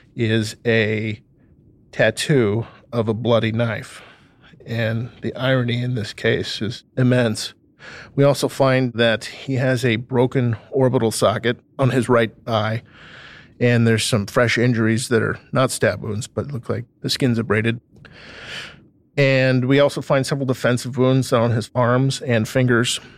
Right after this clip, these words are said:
and whatever he was attacked with, he had tried to fend off. He also tests positive for opiates, T H C, and amphetamines. So we also begin to evaluate his clothing, and we find that his leather jacket that he was wearing have multiple large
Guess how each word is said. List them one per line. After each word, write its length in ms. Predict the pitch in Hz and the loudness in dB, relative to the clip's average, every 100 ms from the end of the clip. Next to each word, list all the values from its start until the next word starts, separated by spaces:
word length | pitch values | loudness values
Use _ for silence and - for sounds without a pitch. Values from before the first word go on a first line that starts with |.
| _ - | _ -2
and 480 | 113 110 110 110 107 _ _ - | 2 4 2 0 -4 _ _ -2
whatever 340 | 120 123 120 | 2 2 2
he 100 | 123 | 0
was 140 | 120 | -2
attacked 400 | - 135 117 - | -2 0 0 0
with, 340 | 117 110 113 - | 0 0 -2 -10
he 100 | - | -12
had 100 | 127 | -10
tried 240 | - 117 107 | -2 -2 0
to 80 | 92 | -2
fend 320 | - 107 98 | 0 0 0
off. 360 | 104 104 - - _ _ _ | -4 -6 -10 -14 _ _ _
He 80 | - | 0
also 240 | 147 147 147 | 2 2 0
tests 240 | 147 127 | 0 0
positive 500 | - 123 127 123 117 | 2 0 2 -2 -4
for 380 | - 110 104 104 _ - | -2 -2 -2 -4 _ -4
opiates, 540 | 113 120 120 - - _ _ - | 0 0 0 -4 -10 _ _ 0
T 140 | 131 | 2
H 240 | 120 - | 2 0
C, 380 | 123 117 117 117 - | 0 0 -2 -6 -10
and 260 | - 104 107 | -4 -2 -2
amphetamines. 760 | 101 - 104 104 107 110 - _ _ _ _ - | -4 0 0 -2 -10 -12 -14 _ _ _ _ -2
So 320 | - 151 - - - - - | 2 2 2 -14 -20 -20 -4
we 80 | 151 | 2
also 200 | 156 170 | 2 2
begin 220 | 143 147 | 0 0
to 160 | 135 139 | 2 2
evaluate 360 | 123 123 123 117 | 4 4 2 0
his 140 | 113 | -4
clothing, 540 | - 131 127 123 123 - _ | -2 2 2 2 0 -4 _
and 200 | 131 127 | -2 2
we 80 | 127 | 2
find 560 | 113 123 127 123 113 - - - _ - | 2 0 2 0 -2 -6 -18 -20 _ -12
that 380 | 135 156 120 - | -4 0 0 -2
his 500 | - 131 123 113 - | 0 2 2 -2 -2
leather 300 | 127 127 117 | 2 2 2
jacket 380 | 107 117 117 117 | 2 0 0 -2
that 100 | 117 | -2
he 60 | |
was 160 | 117 123 | -2 -2
wearing 240 | 120 120 | -2 -2
have 460 | 123 120 117 120 - | -2 0 0 -2 -2
multiple 500 | 127 123 113 107 113 | 0 0 -2 -2 0
large 540 | 120 123 120 117 - | 0 0 0 -4 -6